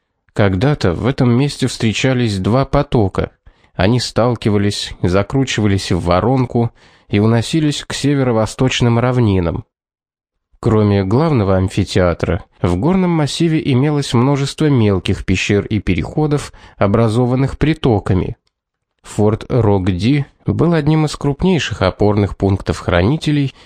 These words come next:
и надежным безопасным убежищем. В нижних пещерах до сих пор можно было отыскать свежую воду, просачивавшуюся с вершин окружающих пустыню.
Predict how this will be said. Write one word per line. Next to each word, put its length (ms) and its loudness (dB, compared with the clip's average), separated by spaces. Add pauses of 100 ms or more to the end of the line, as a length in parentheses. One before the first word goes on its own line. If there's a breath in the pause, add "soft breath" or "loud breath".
(100)
и 120 0
надежным 560 2
безопасным 680 0
убежищем. 840 0 (1040)
В 140 2
нижних 460 2
пещерах 580 0
до 220 -2
сих 260 -4
пор 220 0
можно 340 2
было 280 2
отыскать 500 -2
свежую 560 0
воду, 400 0 (480 loud breath)
просачивавшуюся 1040 0
с 140 -6
вершин 500 0
окружающих 880 0
пустыню. 720 -2